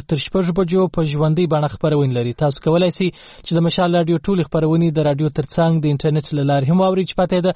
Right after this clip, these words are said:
مشال راډیو ډاټ کام. او که چیرې تاسو فیسبوک او ټویټر ته لاسرسی لرئ، نو پر دغو دواړو هم له مشال راډیو سره ځان ملګری کړئ. د مشال راډیو هر خپور سوی راپور به ستاسو د فیسبوک او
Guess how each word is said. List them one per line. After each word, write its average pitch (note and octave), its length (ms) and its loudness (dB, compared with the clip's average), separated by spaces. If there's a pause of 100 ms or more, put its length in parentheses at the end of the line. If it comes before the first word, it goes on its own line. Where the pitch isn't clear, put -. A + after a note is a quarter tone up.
(400)
مشال D#3+ 400 2
راډیو C#3+ 340 0
ډاټ B2 220 -4
کام. A#2+ 160 0 (140)
او B2 160 -2
که C3 140 -10
چیرې C#3 200 0 (100)
تاسو C#3 320 -2
فیسبوک C#3 360 -4
او C#3+ 120 -2
ټویټر D3 360 -2
ته C#3+ 140 0
لاسرسی C#3+ 420 -2
لرئ، F#3 200 0 (360)
نو D#3+ 40 0 (100)
پر D#3 60 -2 (100)
دغو D#3+ 160 0
دواړو D#3+ 240 2
هم E3+ 120 2
له C#3 120 0
مشال D#3 300 0
راډیو D3 260 0
سره C#3+ 180 -2
ځان C#3+ 180 2
ملګری E3 360 0
کړئ. F#3+ 120 -2 (320)
د - 20 -2 (100)
مشال F3+ 300 0
راډیو F3 260 2
هر F#3 120 -2
خپور D3+ 240 -2
سوی D3 220 0
راپور E3+ 340 -2
به D#3+ 140 0
ستاسو C3 400 -2
د A#2 160 -6
فیسبوک F#3+ 500 -2
او F#3+ 80 2